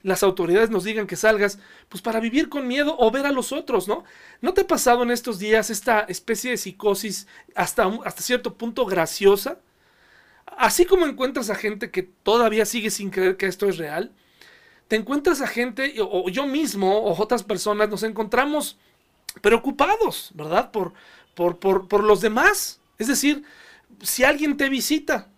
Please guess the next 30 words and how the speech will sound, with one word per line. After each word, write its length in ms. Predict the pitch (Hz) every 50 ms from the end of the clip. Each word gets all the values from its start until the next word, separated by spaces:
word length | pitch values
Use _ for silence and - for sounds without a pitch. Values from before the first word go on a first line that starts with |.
| _ _ _ _ _ _ _ _ _ _ _ _ _ _ _ _ _ _ _ _ _ - - -
hay 240 | 170 208 269 277 -
quien 240 | - 254 233 220 202
ha, 320 | 202 214 220 226 220 180 -
casi 280 | - 233 233 - 254 208
desnuda 540 | 185 165 147 165 190 196 240 330 349 320
a 20 | 233
su 120 | - 214
familiar 500 | 165 151 170 165 175 180 175 185 196 208
en 100 | 208 190
la 80 | 180 165
entrada, 520 | 156 - 160 151 151 143 151 208 - - _ _ _ _ _ _ _ _ _ _ _ _ _
lo 160 | - 156 160
hacen 280 | 180 185 - 240 208 196
por 180 | - 170 170
precaución. 680 | - 170 160 - - 165 151 143 - - - - - - _ _ _ _ _ _ _ _ _ _ _ _ _ - -
Hay 160 | 170 190 202
quienes, 320 | 196 240 233 220 220 214
si 140 | - 214 202
alguien 260 | 185 202 202 220 220
te 100 | 190 208
dice 220 | 190 208 202 - 214
de 100 | 202 180
tu 140 | - 214 160
familia 440 | 170 180 185 196 214 214 208 202
que 120 | 185 - 185
le 100 | 185 175
duele 180 | 202 208 226
la 120 | 214 208 190
garganta, 540 | 175 170 170 180 185 196 - 294 330 349 - _ _ _ _ _ _ _ _ _ _ _ _ -
inmediatamente 800 | - 156 165 170 175 180 - 190 190 190 196 196 214 214 208